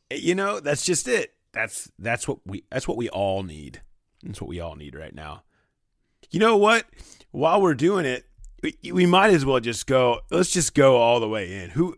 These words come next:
Let's, let's talk about Get Roman, huh? Let's go. <laughs>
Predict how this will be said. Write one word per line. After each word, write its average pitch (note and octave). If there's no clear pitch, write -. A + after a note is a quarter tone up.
Let's, C#3+
let's C#3
talk C3+
about A2
Get G#2
Roman, F#2
huh? C3+
Let's C#3+
go. A#2
<laughs> -